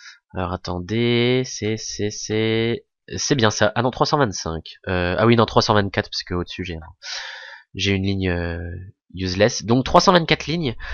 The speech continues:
de, de diverses, euh, diverses ressources,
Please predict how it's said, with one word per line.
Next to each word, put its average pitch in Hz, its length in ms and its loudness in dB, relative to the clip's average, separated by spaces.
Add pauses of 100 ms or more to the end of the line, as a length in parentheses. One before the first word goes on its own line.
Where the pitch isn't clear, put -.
(340)
de, 107 500 8
de 107 120 4
diverses, 117 540 4
euh, 98 1080 4 (360)
diverses 104 400 0
ressources, 117 440 2